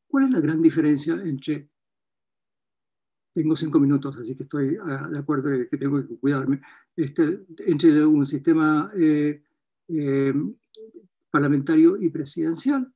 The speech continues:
Que el sistema, eh, eh, eh, parlamentario, la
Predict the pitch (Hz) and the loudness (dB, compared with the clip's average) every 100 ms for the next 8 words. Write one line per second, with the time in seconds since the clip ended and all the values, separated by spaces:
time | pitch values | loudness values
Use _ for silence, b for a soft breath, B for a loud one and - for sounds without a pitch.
0 | _ _ _ _ 147 156 143 147 175 170 | _ _ _ _ -2 -2 -2 -10 -10 -8
1 | 160 175 196 170 156 156 - 185 160 208 | -8 -12 -6 -4 -2 -4 -8 -12 -12 -12
2 | 175 165 _ - 170 - _ _ - 147 | -14 -14 _ -14 -14 -16 _ _ -8 -6
3 | 156 156 - 208 214 196 _ 220 156 156 | -6 -10 -10 -10 -10 -12 _ -6 -2 -2
4 | 156 - | -4 -8